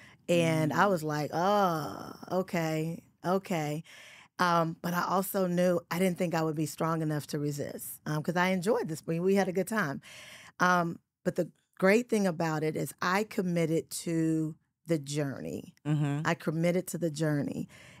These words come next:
Speaker 1: And when I got there, we, you know, it was New Year's Eve. We got back home, and he was like, "You know what? I'm, I'm, I'm really in a different place right now, and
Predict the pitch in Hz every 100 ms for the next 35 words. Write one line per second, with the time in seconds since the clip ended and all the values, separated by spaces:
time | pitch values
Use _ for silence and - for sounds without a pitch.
0 | - 160 160 151 147 170 196 220 170 160
1 | 151 156 156 - 151 147 151 165 175 180
2 | 160 156 151 147 - 151 156 160 175 165
3 | - 156 151 143 - - - - 170 160
4 | 190 180 165 160 156 156 160 156 156 160
5 | 156 156 147 - 147 147 139 156 156 160
6 | 165 156 143 151 151 139 156 151 - 151
7 | 147 139 139 139